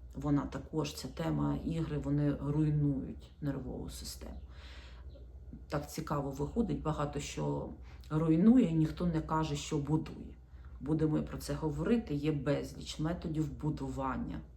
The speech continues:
Отож, фізичне навантаження, йога,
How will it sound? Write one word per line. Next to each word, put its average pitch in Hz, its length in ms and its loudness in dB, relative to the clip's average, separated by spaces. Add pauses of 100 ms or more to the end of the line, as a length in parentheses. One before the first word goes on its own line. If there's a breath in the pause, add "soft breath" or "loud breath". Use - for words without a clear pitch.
(920 loud breath)
Отож, 165 580 0 (140)
фізичне 175 540 0
навантаження, 147 920 -4
йога, 202 500 6